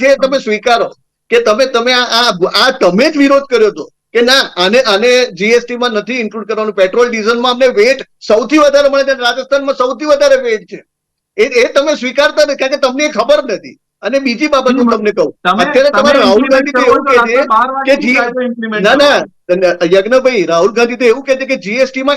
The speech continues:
Speaker 1: એક જ, અ, ટેક્સ હોવો જોઈએ, એટલે તમે એક જ સિંગલ રેટ રાખો.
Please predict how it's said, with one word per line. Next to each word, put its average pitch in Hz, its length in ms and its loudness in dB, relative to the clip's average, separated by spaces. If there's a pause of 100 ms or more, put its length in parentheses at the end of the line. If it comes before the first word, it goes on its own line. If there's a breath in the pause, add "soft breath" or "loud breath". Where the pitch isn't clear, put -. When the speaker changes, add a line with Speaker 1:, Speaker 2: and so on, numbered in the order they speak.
Speaker 1:
એક 254 300 -6
જ, 320 320 -2
અ, 233 280 0 (260)
ટેક્સ 247 280 0
હોવો 220 200 4
જોઈએ, 156 200 -4 (300)
એટલે 277 140 2
તમે 277 240 0
એક 277 200 -4
જ 311 100 -4
સિંગલ 262 360 -2
રેટ 269 240 -6
રાખો. 208 380 -4